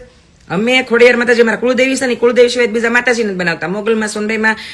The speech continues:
હાજરા હાજરનું સાક્ષાત હશે, પણ અમે તો અમારા માતાજી સિવાય બીજા માતાજીને કામે નથી હોતા. એટલા મનથી સ્થિર છે. અમે અમારા માતા પિતાને જ માતા પિતા માનવી, કોઈના પિતાને, બાપાને, મા, મા, મા બાપે નથી માનવા જતા, બરોબર?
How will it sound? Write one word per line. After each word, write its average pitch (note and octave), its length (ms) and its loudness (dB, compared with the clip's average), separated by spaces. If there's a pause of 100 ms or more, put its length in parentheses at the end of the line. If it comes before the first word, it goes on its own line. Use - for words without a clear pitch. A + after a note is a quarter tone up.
(140)
હાજરા A#3 240 4
હાજરનું A3+ 280 4
સાક્ષાત A3 420 0
હશે, E3+ 160 -4
પણ F3+ 180 -2
અમે A#3+ 160 0
તો C4 120 0
અમારા C4 400 2
માતાજી B3 300 -2
સિવાય A#3 180 0
બીજા A3+ 200 -2
માતાજીને A3+ 360 -2
કામે G#3+ 300 2
નથી F3 180 -4
હોતા. D#3 280 -10 (440)
એટલા A3+ 240 4
મનથી G#3+ 300 2
સ્થિર G3 260 4
છે. F3+ 240 -2
અમે G#3+ 200 -2
અમારા C4+ 240 4
માતા C4+ 200 0
પિતાને C4 320 0
જ F#3 40 -2
માતા G3+ 200 0
પિતા D#3+ 220 -6
માનવી, D#3+ 340 -8 (560)
કોઈના G#3+ 260 0
પિતાને, A3 420 2
બાપાને, G#3+ 420 0
મા, G3 200 0
મા, F#3 280 -2
મા G3+ 140 2
બાપે G#3+ 240 0
નથી F#3+ 180 -6
માનવા C#3+ 260 -4
જતા, D#3+ 260 -10 (540)
બરોબર? A3 320 2